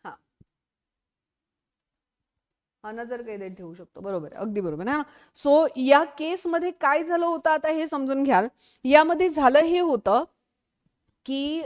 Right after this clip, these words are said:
अ, एकोणीसशे पंच्याहत्तर ला जेव्हा आणीबाणी लागू झाली होती तेव्हा काही मूलभूत हक्क निलंबित केले होते, काही as in सगळेच, है ना? आर्टिकल बारा ते पस्तीस मूलभूत हक्क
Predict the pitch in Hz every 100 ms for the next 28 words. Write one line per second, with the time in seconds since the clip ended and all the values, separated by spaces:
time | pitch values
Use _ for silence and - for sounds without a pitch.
0 | - 240 226 220 220 220 220 220 - _
1 | _ - 247 311 339 370 359 277 269 339
2 | 330 - 320 320 226 180 247 _ _ -
3 | 208 254 254 302 214 240 - - _ -
4 | 226 247 311 330 330 370 349 254 254 269
5 | 277 269 285 285 240 214 269 _ _ -
6 | 262 262 277 254 - 262 277 339 285 262
7 | 277 294 320 392 330 262 339 330 277 262
8 | 262 - 220 190 196 - 247 302 320 311
9 | 359 330 294 277 180 - 269 294 - _
10 | _ - 214 240 294 285 226 220 254 302
11 | - - 226 185 - - 226 233 254 254
12 | 320 294 240